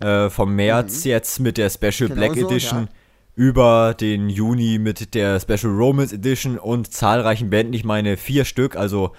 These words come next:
Speaker 1: fünfundsiebzig, sechsundsiebzig, siebenundsiebzig und achtundsiebzig noch in diesem Jahr, also
Speaker 2: Ja.
Speaker 1: volles Programm.
Speaker 2: Mit Kaito Kid war es ja auch sehr angenehm, immer der Wechsel. Kaito, Conan, Kaito, Conan war toll.
Speaker 1: Wobei es da
Speaker 2: Also
Speaker 1: ja auch mal eine Doppelung gab, ne? Ja.
Speaker 2: Einmal, ja.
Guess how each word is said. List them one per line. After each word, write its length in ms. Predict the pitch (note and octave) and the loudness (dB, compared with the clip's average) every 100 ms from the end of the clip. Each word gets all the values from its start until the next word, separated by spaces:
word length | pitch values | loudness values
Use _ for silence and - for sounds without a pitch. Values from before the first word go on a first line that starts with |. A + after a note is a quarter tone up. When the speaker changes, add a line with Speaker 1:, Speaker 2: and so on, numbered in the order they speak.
| - _ | -20 _
Speaker 1:
fünfundsiebzig, 600 | - A#2 A#2 A2 - A#2 | -4 0 0 0 -4 -4
sechsundsiebzig, 720 | A2 A2 C#3+ A2 A2+ - G#2+ | -2 -2 -4 -4 -4 -4 -6
siebenundsiebzig 640 | - B2 B2 A2+ - A2+ - | -2 -2 -2 -4 -6 -10 0
und 240 | G3 - | 0 2
achtundsiebzig 460 | D3 F3+ D3 C#3+ C3+ | 0 0 0 -2 -2
noch 100 | B2+ | -2
in 80 | B2 | -2
diesem 200 | A#2+ A2+ | -2 -2
Jahr, 360 | G2 G2 G2 - - | 0 0 -2 -8 -8
also 240 | G2+ G#2 G2+ | -2 2 2
Speaker 2:
Ja. 200 | G2 - | 0 2
Speaker 1:
volles 280 | - B2 - | 2 2 2
Programm. 440 | C3 G#2+ F2+ D2+ - - - _ _ _ _ - | 0 2 -2 -2 -12 -20 -20 _ _ _ _ -10
Speaker 2:
Mit 220 | D#3+ - | -10 -8
Kaito 320 | - F3 E3 | -4 -4 -4
Kid 220 | - F3+ | -6 -6
war 160 | D#3+ F3+ | -4 -4
es 100 | - | -4
ja 80 | F#3+ | -4
auch 160 | G3+ | -6
sehr 240 | - D3+ D3 | -6 -4 -4
angenehm, 480 | D3+ D3 C3+ A#2 A#2 | -4 -6 -6 -8 -6
immer 160 | D#3+ | -6
der 140 | E3+ C3+ | -4 -4
Wechsel. 540 | B2 - - A#2+ G#2+ - _ _ _ | -6 -8 -8 -8 -10 -16 _ _ _
Kaito, 460 | - E3 G3+ G3+ G3+ | -4 -2 0 0 -2
Conan, 400 | E3 E3 F3 D#3+ | -2 -4 -4 -4
Kaito, 320 | C3 C#3 D3 | -4 -4 -6
Conan 340 | - D3 D3+ C3 | -6 -4 -4 -4
war 180 | B2+ B2+ | -4 -4
toll. 320 | D#3 C#3+ G2 | -4 -4 -4
Speaker 1:
Wobei 280 | - G#2+ G#2+ | -2 2 2
es 80 | G#2 | 4
da 80 | A2+ | 4
Speaker 2:
Also 80 | |
Speaker 1:
ja 60 | A2+ A#2 | 4 4
auch 60 | |
mal 100 | A#2+ | 4
eine 120 | B2+ | 2
Doppelung 420 | A#2+ - C3+ G2 F#2 | 2 2 2 2 2
gab, 400 | F2 F2 - G#2 | 0 0 -2 -8
ne? 200 | F#2+ G#2+ - - - | -8 -8 -14 -20 -16
Ja. 240 | G#2 F2+ - - - - | -14 -14 -16 -20 -12 -4
Speaker 2:
Einmal, 460 | F3+ F3 D3 C#3+ | -2 0 0 -2
ja. 200 | A2 A2+ | -6 -10